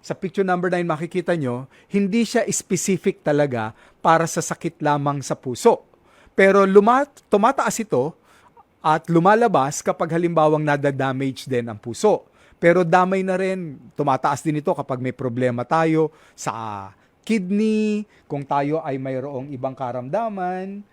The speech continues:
ha? Ah, pwedeng maging abnormal din ito. So, aside from C K M B, mayroon pa po kaming isa na inaasahan.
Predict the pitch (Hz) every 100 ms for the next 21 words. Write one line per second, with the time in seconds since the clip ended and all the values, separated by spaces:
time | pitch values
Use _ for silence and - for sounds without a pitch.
0 | _ _ - 135 175 - _ _ _ 131
1 | 131 175 165 156 156 147 123 139 147 143
2 | 135 151 143 127 123 113 113 104 - 113
3 | 110 208 185 180 160 247 269 240 240 202
4 | 190 - 247 - 214 214 190 170 139 131
5 | 185 196 147 220 _ _ - 170 196 208
6 | 202 165 190 180 170 180 196 - 120 123
7 | _ _ - 147 139 135 139 190 170 160
8 | 147 - 127 117 156 135 101